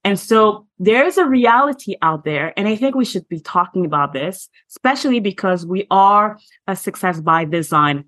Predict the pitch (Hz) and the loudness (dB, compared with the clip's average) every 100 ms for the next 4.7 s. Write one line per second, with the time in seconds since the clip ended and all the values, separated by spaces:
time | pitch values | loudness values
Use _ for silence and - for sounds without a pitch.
0 | - - 170 - - 220 240 - 175 - | -14 -2 -2 -2 -2 -2 -2 -6 -10 -8
1 | 170 151 180 - 175 170 - 165 - 156 | -8 -6 -10 -10 -12 -10 -6 -6 -4 -6
2 | 147 151 - 160 247 - _ _ - 190 | -8 -12 -6 -6 -6 -12 _ _ -4 -2
3 | 202 220 - 262 151 - - - 147 143 | 0 -2 0 0 -2 -6 -12 -6 -4 -4
4 | 131 - - - - 175 | -8 -10 -14 -14 -16 -20